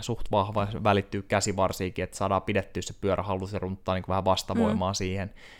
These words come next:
Speaker 1: Voin mä ymmärtää, että jos se olisi hyvin heikko ja lötkö yläkropas, niin haittaisi se sitä kiriä ainakin.
Speaker 2: Mm,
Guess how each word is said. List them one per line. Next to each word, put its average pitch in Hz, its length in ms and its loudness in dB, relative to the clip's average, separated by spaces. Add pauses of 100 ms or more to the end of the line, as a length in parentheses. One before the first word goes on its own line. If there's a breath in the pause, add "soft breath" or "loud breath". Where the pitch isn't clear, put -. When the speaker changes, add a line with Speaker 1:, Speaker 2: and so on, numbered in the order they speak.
(160)
Speaker 1:
Voin 120 140 6
mä 147 80 6
ymmärtää, 143 360 4
että 110 100 0
jos - 120 0
se 131 60 0
olisi 120 160 0
hyvin 135 200 2
heikko 117 520 2
ja 90 120 4
lötkö 104 400 0
yläkropas, 85 680 -4
niin - 100 -10
haittaisi 107 580 0
se 117 100 -4
sitä 110 180 -2
kiriä 90 520 2
ainakin. 233 340 0
Speaker 2:
Mm, 240 60 2